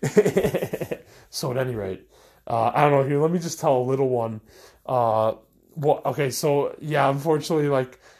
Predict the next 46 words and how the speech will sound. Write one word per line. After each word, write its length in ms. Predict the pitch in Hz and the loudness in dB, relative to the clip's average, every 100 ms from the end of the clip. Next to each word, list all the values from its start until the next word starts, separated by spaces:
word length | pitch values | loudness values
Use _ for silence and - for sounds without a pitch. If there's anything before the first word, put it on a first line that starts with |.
| _ 123 | _ -8
I'm 120 | 131 | -2
one 160 | 135 | -2
of 80 | 131 | 0
the, 160 | 143 - | -2 -2
those 300 | 143 135 123 | -2 -2 -2
people 380 | - 143 135 127 | -6 -6 -2 -2
that 100 | 120 | -2
has 140 | 117 | -6
been 220 | 107 131 | -6 -6
to 60 | 117 | -6
the 100 | 113 | -8
mental 460 | 113 123 123 131 113 | -4 -4 -4 -6 -2
hospital 600 | 117 113 139 - 120 113 | 0 0 -2 -4 -4 -2
more 280 | 120 120 123 | 0 0 -2
than 180 | 110 | -4
once 500 | 113 117 110 107 - - - - _ _ _ | -2 -2 -2 -8 -14 -18 -20 -20 _ _ _
<laughs> 160 | - 220 202 - 226 - 160 - - | -4 0 0 2 2 2 0 0 0
in 160 | 160 | 2
life, 360 | 160 135 135 139 | 2 2 2 0
but 140 | 151 | -2
it 120 | 160 160 | 0 0
is 160 | 143 | 0
what 160 | 156 147 | 0 0
it 80 | 139 | 0
is, 160 | 135 | -4
because, 280 | 156 143 135 | -6 -6 -6
you 80 | 147 | -4
know 80 | 147 | -6
what, 100 | 143 | -4
you 100 | 147 | -2
have 140 | 131 | -4
fun 380 | - 123 120 120 | -4 -4 -2 -4
there 200 | 107 101 | -6 -8
too, 220 | - 113 | -8 -10
you 160 | 101 98 | -8 -8
guys. 340 | 98 95 98 - - - _ | -6 -6 -10 -20 -20 -20 _
You 100 | 147 | -4
do 140 | 139 | -2
groups 680 | 135 110 120 127 127 - - | -2 -4 -2 -2 -4 -6 -4
and 100 | 127 | -4
you 80 | 123 | -4
do 220 | 120 123 | -2 2
all 160 | 113 110 | 2 2
this 180 | 113 | -4
stuff, 460 | - - 95 101 - | -8 -4 -2 -2 -6
and, 180 | 98 | -12